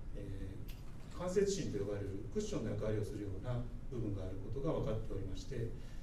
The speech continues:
えー、この <clears throat> 不安定性の増加によって、この関節芯が損傷して、まあ、右図のように、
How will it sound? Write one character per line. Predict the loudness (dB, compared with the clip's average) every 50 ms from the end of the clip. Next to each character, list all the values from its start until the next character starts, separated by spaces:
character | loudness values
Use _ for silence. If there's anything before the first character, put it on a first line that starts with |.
| -4 -2 -2 -2
え | -2 0 0
ー、 | 0 2
こ | 4
の | 4 4 4 4 2 2 2 2 2 2
<clears throat> | 2 0 0 0 2
不 | 2 2
安 | 2 2 2 2
定 | 4 4 4
性 | 4 2 2 2 2
の | 2 2 2 2 2
増 | 2 2 2
加 | 2 2 2
に | 2 2
よ | 2
っ | 2 0 0 0
て、 | 0 0 0 -2 -2 -4 -4 -4 -4 -4 -2
こ | -2 0
の | 0
関 | 2 2 2 2
節 | 4 4 2 2
芯 | 2 -2 -2 -2 0
が | 2 2 2 0 0
損 | -2 -4 -4 -2 -2
傷 | -2 -2 -2 -2
し | -2 -2 0 2
て、 | 2 2 2 0 -2 -4 -4 -2 -2
ま | -2
あ、 | 0
右 | 0 2 2
図 | 2 2 0
の | 0
よ | 0 0
う | 0 -2
に、 | -2 -2 -2